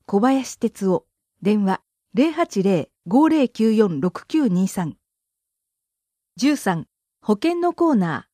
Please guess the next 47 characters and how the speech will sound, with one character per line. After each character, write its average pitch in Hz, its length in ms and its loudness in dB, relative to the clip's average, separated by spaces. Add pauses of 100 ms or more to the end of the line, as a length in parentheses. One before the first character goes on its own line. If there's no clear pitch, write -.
七 214 280 0
件。 156 240 -8 (420)
ま 202 140 -2
ず、 - 180 -10 (400)
医 214 120 0
療 330 260 2
従 339 180 4
事 330 140 0
者 285 120 0
の 208 120 2
方 190 240 -4
は 170 160 -4 (120)
届 220 280 2
け 214 80 0
出 190 180 2
を。 - 140 -4 (960)
医 208 80 2
療 302 220 6
法 330 260 2
等 320 200 2
に 220 140 6
基 175 40 2 (160)
づ 165 160 -2
き、 - 260 -12 (360)
十 220 180 4
二 320 120 2
月 320 160 -4
三 302 240 -2
十 214 100 0
一 196 200 0
日 262 240 0
現 254 240 0
在 202 180 0
の 160 300 -4
従 247 200 2
事 320 140 0
状 320 200 0
況 214 240 0
の 165 120 -2
届 233 360 0
け - 20 2
出 233 100 2
が 214 140 -4
必 - 280 -10
要 180 140 0
で 160 140 -4
す。 - 200 -14